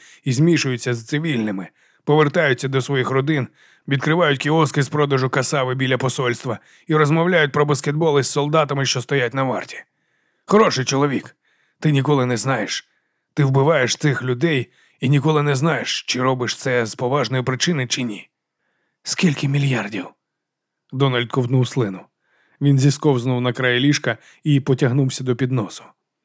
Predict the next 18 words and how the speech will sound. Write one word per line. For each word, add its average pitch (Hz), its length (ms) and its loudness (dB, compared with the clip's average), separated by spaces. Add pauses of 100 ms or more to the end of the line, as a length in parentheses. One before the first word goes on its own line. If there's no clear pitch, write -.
(140)
Турман 160 320 4
знав, 139 300 0
чого 113 240 -2
той 110 180 -4
хоче, - 460 -10 (320)
і 147 60 -2
простягнув 131 540 2
йому 117 200 -4
склянку 113 420 -6
з 110 60 -6
водою 123 340 2
наполовину 113 520 -8
порожню. 110 460 -6 (760)
Він 147 160 4
продовжував 127 720 2
ігнорувати 135 640 2
скарги 117 360 -8
Дональда. 104 500 -14